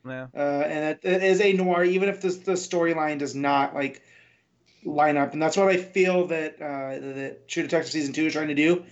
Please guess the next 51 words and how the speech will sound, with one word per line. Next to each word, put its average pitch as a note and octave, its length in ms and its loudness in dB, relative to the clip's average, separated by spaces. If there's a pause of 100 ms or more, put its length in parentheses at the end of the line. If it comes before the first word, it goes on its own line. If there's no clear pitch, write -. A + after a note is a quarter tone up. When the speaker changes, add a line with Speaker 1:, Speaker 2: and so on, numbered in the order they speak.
(220)
Speaker 2:
but D3+ 100 2
it C#3+ 80 2
doesn't C#3+ 460 0
execute E3+ 400 2
it, A#3 280 0 (460)
you C#3+ 160 -4
know? D3 180 -2
Speaker 1:
How - 100 -8
did - 80 -8
Speaker 2:
Like, C#3 100 -4
Speaker 1:
we - 60 -6
Speaker 2:
the C#3+ 40 -6
Speaker 1:
get - 80 -2
Speaker 2:
story C#3+ 220 2
just C#3 220 -8 (280)
Speaker 1:
How C#4+ 100 0
did E4+ 140 -2
Speaker 2:
there. D#4+ 60 0
Speaker 1:
Matt E4 160 2
just - 180 -8
casually A3+ 580 -2 (140)
reference F3+ 440 -4
True G#3 160 -4
Detective F#3 360 -4
Season D#3+ 240 -10
two? F3+ 480 -2
Th-, G3+ 180 -12
Speaker 2:
Because F3+ 80 4
Speaker 1:
stop D#4 220 6
Speaker 2:
True B3+ 120 2
Speaker 1:
it. - 80 4
Speaker 2:
Detective B3 260 0
Season B3+ 260 -4
two C#4 220 -2
has A#3 180 0
a, A3+ 140 -4
no, F#3+ 240 -2 (200)
'cause A3 140 0
it A3+ 100 2
has G#3+ 200 0
a A#3+ 40 2
lot G#3+ 240 0
in G3+ 60 -8
common A3 320 0
with F3+ 100 -4
Chinatown. F3 520 -4
It's C#3 100 -14
all E3+ 80 2
about E3 200 0
water E3+ 260 4
wars. B2+ 340 -6